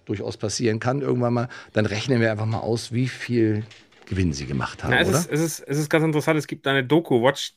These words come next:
Speaker 2: Take Us Home, äh, Take Us Home von Leeds United, wo man wirklich reingucken kann, wie dieser, also es ist wirklich einer der Traditionsvereine, die, die wirklich richtig, richtig Gas geben von der Fanseite. Bringt sehr viel Spaß, sich das anzugucken. Und vielleicht nochmal ganz kurz zu dem U-S-A-Thema, um das mal mitzunehmen.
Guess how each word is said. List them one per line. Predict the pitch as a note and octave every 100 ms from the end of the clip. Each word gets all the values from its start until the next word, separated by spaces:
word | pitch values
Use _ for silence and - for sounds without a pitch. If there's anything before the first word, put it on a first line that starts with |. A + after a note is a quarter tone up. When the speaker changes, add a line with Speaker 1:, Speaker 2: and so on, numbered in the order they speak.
| _
Speaker 2:
Take | - C3+ D2+
Us | A#2+ - C3
Home, | C3 -
äh, | B2 A2
Take | G#2+ - C#3+ C3
Us | -
Home | C#3+ C#3+ D3
von | A#2+
Leeds | A#2+ A#2+
United, | A2 A#2 A#2+
wo |
man | A#2+ A#2
wirklich | A#2+ A#2
reingucken | A2+ B2+ B2+ A#2+ B2
kann, | B2 A#2 - - - _ -
wie | B2
dieser, | A#2+ A#2+ A2+ _ -
also | A2 G#2+
es | G#2+
ist | A#2
wirklich | B2+ G#2
einer | B2 A#2
der | G#2+
Traditionsvereine, | A#2+ A#2 - B2 D3+ - E2+ A2 B2 A#2
die, | A2 A2 A2
die | - A2
wirklich | A#2 - -
richtig, | A#2+ - - - B2+
richtig | B2+ A2+
Gas | A2+ A2+
geben | A#2+ A2+ G#2
von | A2
der | G#2
Fanseite. | - G#2+ G#2 G2 A2 - - - _ -
Bringt | A#2
sehr | A2+
viel | A2+ B2
Spaß, | - A#2+
sich | B2
das | A2+ A2+
anzugucken. | C3+ D3 C#3 A#2+
Und | A#2
vielleicht | B2 A2+
nochmal | B2
ganz | A#2+ C3
kurz | - B2
zu | -
dem | B2+ A2+
U-S-A-Thema, | A2+ G#2+ A#2+ C#3+ C3 B2
um | G2
das | A2+ -
mal | G2+ G#2+
mitzunehmen. | A#2+ D3 A#2 A2